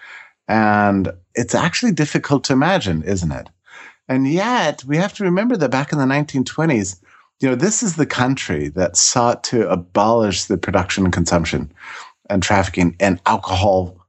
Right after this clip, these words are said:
for everyone, you know, which is just amazing, you know, that anybody would presume that. But they did. And the country more or less saw the error of its ways,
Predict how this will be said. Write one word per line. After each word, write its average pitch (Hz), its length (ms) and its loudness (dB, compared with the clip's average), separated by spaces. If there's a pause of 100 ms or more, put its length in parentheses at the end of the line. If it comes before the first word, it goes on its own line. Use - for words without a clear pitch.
for - 400 -2 (320)
everyone, 104 800 -2 (240)
you 113 140 4
know, 92 140 4
which 123 300 -2
is 123 80 -4
just - 300 -4 (240)
amazing, 101 880 0 (120)
you 107 120 -6
know, 90 80 0
that 87 160 0
anybody 98 360 0
would 82 180 -8
presume 90 380 -2
that. 67 320 -4 (200)
But 120 140 0
they 165 100 2
did. 156 420 0 (720)
And 139 1080 0 (180)
the 139 80 -2
country 143 380 -2
more 131 140 2
or 131 40 2
less 131 220 2
saw 123 180 2
the 120 140 0
error 107 240 2
of 117 100 -2
its 113 160 -6
ways, 85 480 -4